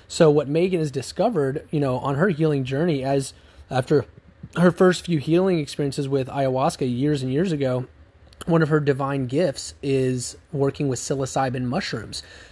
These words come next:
So she created a mushroom mindset reprogramming ceremony where she's able to utilize her gift and multiple other tools within that beautiful ceremony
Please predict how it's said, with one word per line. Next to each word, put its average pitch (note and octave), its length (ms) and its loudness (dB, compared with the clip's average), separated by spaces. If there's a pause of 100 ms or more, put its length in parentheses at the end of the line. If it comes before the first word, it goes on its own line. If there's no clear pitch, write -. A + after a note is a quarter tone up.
So C#3+ 540 4 (140)
she - 200 -6
created D3+ 360 0
a C3+ 60 -2
mushroom D3 480 0
mindset C#3+ 520 -2
reprogramming C3+ 760 -2
ceremony B2+ 600 -2 (600)
where D#3+ 140 2
she's D3+ 300 0
able D#3 260 2
to C3 80 0
utilize C3+ 460 0
her E3 400 2
gift C3 640 -2 (400)
and C3+ 260 0
multiple D3+ 840 2
other C#3+ 500 0 (220)
tools C#3+ 560 2
within D3 320 -2
that C3+ 240 -2
beautiful C3+ 640 -2
ceremony C3 720 -2